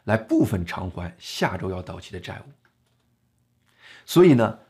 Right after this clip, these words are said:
房地产和房地产企业债务市场的故事，在二零二零年的开篇和二零二一年也衔接的天衣无缝。情节接上了，下面的故事如何发展？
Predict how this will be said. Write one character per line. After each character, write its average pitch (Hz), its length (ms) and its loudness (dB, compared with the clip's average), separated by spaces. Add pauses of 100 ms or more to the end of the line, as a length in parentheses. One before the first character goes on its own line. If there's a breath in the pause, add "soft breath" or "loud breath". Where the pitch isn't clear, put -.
房 - 460 -2
地 175 160 -2
产 - 300 -8
和 - 160 -14
房 101 260 -8
地 143 140 -6
产 92 300 -12 (420)
企 - 240 -12
业 98 180 -6
债 139 220 -6
务 107 100 -4
市 - 140 -10
场 - 120 -16
的 - 60 -16
故 120 200 -12
事， - 240 -12 (380 loud breath)
在 - 260 0 (100)
二 160 240 4
零 113 280 0
二 143 180 0
零 113 200 -2
年 98 180 -6
的 101 100 -8
开 - 260 -8
篇 110 360 -8
和 - 280 -10 (120)
二 135 180 0
零 113 220 -4
二 117 220 -4
一 123 140 -6
年 104 280 -8 (320 loud breath)
也 110 200 -2
衔 107 380 -2
接 104 160 0
的 - 220 -10 (120)
天 101 380 -6
衣 90 100 -12
无 - 160 -16
缝。 - 180 -18 (1800 soft breath)
情 208 360 2
节 127 160 6
接 113 160 4
上 107 200 -2
了， 98 80 -12
下 - 200 -6
面 120 120 0
的 101 80 -2
故 135 200 -6
事 - 140 -8
如 95 160 -10
何 95 140 -12
发 101 180 -10
展？ 92 200 -18